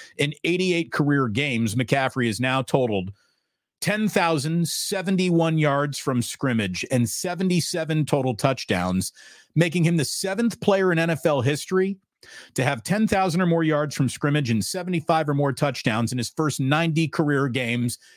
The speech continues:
And here's the company he's keeping, Larry. It's literally the list of the greatest <laughs> running backs in the history of the sport.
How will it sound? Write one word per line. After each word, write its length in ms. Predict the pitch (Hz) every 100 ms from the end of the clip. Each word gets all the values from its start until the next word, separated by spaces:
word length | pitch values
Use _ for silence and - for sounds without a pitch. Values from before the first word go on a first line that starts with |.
| _ _
And 140 | 196 151
here's 360 | 220 247 233
the 100 | -
company 400 | 190 226 208 202 180
he's 220 | 220 -
keeping, 420 | - 214 196 151
Larry. 500 | 127 110 107 113 - _ _
It's 220 | - 151
literally 880 | 165 151 185 226 240 233 214 214 190 _ - - -
the 180 | 143
list 580 | 180 175 190 214 - - - -
of 120 | - 170
the 80 |
greatest 460 | 160 170 208 220 -
<laughs> 60 | -
running 240 | 233 226
backs 440 | 165 185 175 - - - -
in 140 | 175 170
the 100 | 170
history 340 | 196 - 196
of 60 | 180
the 100 | 165
sport. 380 | - 165 113